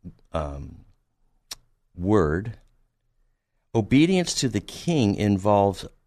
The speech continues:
um, adherence to his general commands, which are found in the design protocols. Well, what does that mean? That's a fancy word of just saying how we were made, how we were put together.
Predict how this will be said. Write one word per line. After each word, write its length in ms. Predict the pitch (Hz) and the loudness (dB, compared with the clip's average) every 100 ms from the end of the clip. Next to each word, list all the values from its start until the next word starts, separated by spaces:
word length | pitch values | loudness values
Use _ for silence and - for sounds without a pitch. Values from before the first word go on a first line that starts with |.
| - | -6
um, 240 | 92 87 - | -2 -2 -2
adherence 960 | 104 92 - 165 98 71 - - - _ _ _ _ _ _ _ - | -2 -2 -4 -2 -2 -2 -6 -10 -10 _ _ _ _ _ _ _ -6
to 180 | 117 110 | -2 -2
his 300 | 117 110 82 | 0 -2 -2
general 460 | - 117 143 104 | 2 4 4 2
commands, 560 | - 92 85 76 82 - | 0 0 2 2 0 -2
which 200 | 101 - | -4 0
are 140 | 98 | 0
found 680 | 92 - 135 123 85 90 104 _ _ _ _ _ _ _ _ _ - | 0 -2 0 2 0 -2 -8 _ _ _ _ _ _ _ _ _ 0
in 240 | 127 127 | 4 4
the 120 | 120 110 | 4 2
design 600 | 104 98 110 117 120 117 | 2 2 4 4 4 2
protocols. 1000 | - 165 165 - 90 76 - - - - | 0 -2 -2 -2 -2 -4 -6 -16 -18 -8
Well, 200 | 104 101 | -4 -2
what 140 | 120 | -2
does 100 | 127 | -2
that 180 | 127 98 | -2 -2
mean? 160 | 90 80 | -2 -2
That's 220 | 87 - | -4 -8
a 40 | |
fancy 400 | 82 104 104 107 | -4 -2 -2 -2
word 260 | 95 104 95 | -2 0 -2
of 80 | 85 | -6
just 160 | 95 | -6
saying 180 | 104 101 | -2 -2
how 260 | 85 117 127 | -2 0 0
we 240 | 107 117 | 0 -2
were 180 | 110 104 | 0 0
made, 420 | 98 107 123 78 | 0 0 -2 -2
how 180 | 87 107 | -2 -2
we 180 | 110 104 | -2 -2
were 160 | 101 | -4
put 260 | - 113 - | -4 -6 -4
together. 560 | 98 104 98 107 - | -4 0 0 0 -6